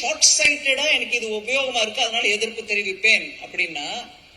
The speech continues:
நம்ம நாட்டை பத்தி யோசிக்க வேணாமா?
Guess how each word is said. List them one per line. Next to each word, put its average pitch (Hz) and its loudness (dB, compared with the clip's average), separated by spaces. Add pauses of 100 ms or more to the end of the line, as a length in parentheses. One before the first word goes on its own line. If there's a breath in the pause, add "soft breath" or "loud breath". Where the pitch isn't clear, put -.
(260)
நம்ம 156 -14
நாட்டை 254 -2
பத்தி 262 -2
யோசிக்க 226 -2
வேணாமா? 175 -8